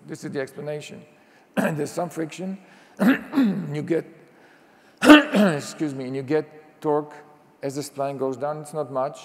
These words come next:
it's around the ten, and then you tighten the, the con-, then the cones touch, and you tighten the connection, and you're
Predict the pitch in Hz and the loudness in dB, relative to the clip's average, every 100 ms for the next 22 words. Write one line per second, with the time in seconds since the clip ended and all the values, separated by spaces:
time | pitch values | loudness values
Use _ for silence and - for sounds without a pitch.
0 | - - - 117 127 131 131 117 - 139 | -20 -20 -20 -16 -8 -6 -6 -8 -8 -8
1 | 160 185 - - - _ _ _ _ - | -8 -10 -16 -20 -20 _ _ _ _ -14
2 | 127 127 131 131 123 - 131 131 127 120 | -6 -4 -4 -6 -8 -4 -4 -4 -8 -8
3 | 107 - 131 135 110 123 123 120 117 - | -10 -10 -8 -8 -8 -6 -6 -8 -10 -6
4 | 165 170 - 147 147 123 123 113 135 135 | -6 -4 -6 -6 -6 -10 -8 -4 -4 -4
5 | 123 131 127 - 135 131 135 - - 120 | -10 -8 -10 -12 -14 -14 -16 -20 -16 -12
6 | 120 120 117 | -8 -8 -8